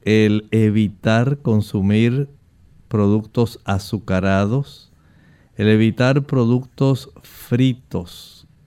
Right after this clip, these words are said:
que son grasosos, ya que esto puede reducir la capacidad defensiva del organismo. El ingerir una buena cantidad de repollo,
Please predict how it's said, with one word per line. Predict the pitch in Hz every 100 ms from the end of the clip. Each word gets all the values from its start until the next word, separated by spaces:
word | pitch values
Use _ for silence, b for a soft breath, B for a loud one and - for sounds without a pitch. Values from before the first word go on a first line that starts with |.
| - _
que | 98 87
son | 104 113 110
grasosos, | 113 98 85 - 113 110 - - - - - b b b b b b -
ya | 90 104
que | 107 123
esto | 120 127 113
puede | 110 117 113
reducir | 117 104 98 - 113 120 123
la | 110
capacidad | 95 101 - 92 - 95 104
defensiva | 110 107 101 104 90 87 - 120 120 117
del | 107 98
organismo. | 107 113 113 151 151 - - - - - b b b b b b -
El | 117
ingerir | 123 123 131 147 156
una | 147
buena | 135 139 135
cantidad | 131 127 120 131 117 120
de | - 104
repollo, | 98 98 92 107 113 113 123 120